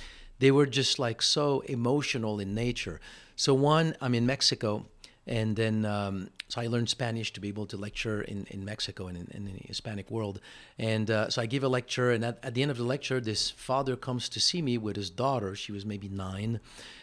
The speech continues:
And, uh, and he started to talk about how his daughter was bullied at,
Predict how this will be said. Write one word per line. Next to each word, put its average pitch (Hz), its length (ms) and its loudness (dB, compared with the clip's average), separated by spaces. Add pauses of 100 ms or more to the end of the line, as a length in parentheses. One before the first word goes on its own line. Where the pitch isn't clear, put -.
(140)
And, 110 300 0
uh, 107 220 4 (100)
and 120 120 -2
he 117 60 0
started 135 300 -2
to 131 60 -6
talk 131 280 -2
about 113 220 -2
how 117 320 2
his 107 160 -2
daughter 113 400 2
was 104 180 -4
bullied 123 500 2
at, 110 120 -2